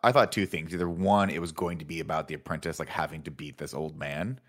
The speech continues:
and Dan was gonna have to be, like, sort of, like, psychically talking to him through the Force, or it was gonna be a revenge flick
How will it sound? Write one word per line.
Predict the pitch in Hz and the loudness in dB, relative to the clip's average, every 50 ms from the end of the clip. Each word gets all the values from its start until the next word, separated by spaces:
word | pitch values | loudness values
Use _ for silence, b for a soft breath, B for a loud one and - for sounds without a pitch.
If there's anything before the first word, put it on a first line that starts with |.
| _ _ _ _ _ _ _ _ _ - | _ _ _ _ _ _ _ _ _ -4
and | 92 90 85 85 | -4 -4 -2 -2
Dan | 80 92 85 85 87 85 | -2 -2 0 0 -2 -2
was | 82 80 | -4 -4
gonna | - 87 80 78 | -4 -4 -2 -2
have | 85 82 | -2 -4
to | - - | -4 -4
be, | 87 | -4
like, | 80 80 80 - | -2 -4 -4 -4
sort | - - 85 80 | -4 -2 -2 -2
of, | 78 80 | -2 -4
like, | 82 80 - | -4 -4 -2
psychically | - - 95 87 80 - 90 82 - 95 87 80 | 0 2 2 2 2 0 -4 -2 -2 -4 -2 0
talking | 95 92 80 82 - 95 87 | 2 4 4 4 2 -2 -4
to | - - 90 | -2 -2 -2
him | 87 85 82 | -2 -2 -2
through | - 92 82 | -2 -2 -2
the | 69 78 | -2 -4
Force, | - - 82 80 80 87 92 - - _ - | -6 -4 -2 -2 0 -2 -2 -4 -4 _ 6
or | 117 113 107 110 107 101 98 95 90 - b b b b b _ _ - | 8 8 10 10 10 10 8 8 6 2 b b b b b _ _ 0
it | 104 104 | 2 2
was | 101 98 90 | 2 2 0
gonna | - 98 92 90 | 0 0 -2 0
be | 85 87 | -2 -2
a | 82 | -2
revenge | 78 80 85 80 80 82 80 80 78 - | -2 -4 -4 -2 -2 -4 -4 -4 -8 -10
flick | - - 80 69 - - - | -8 -8 -6 -8 -8 -10 -16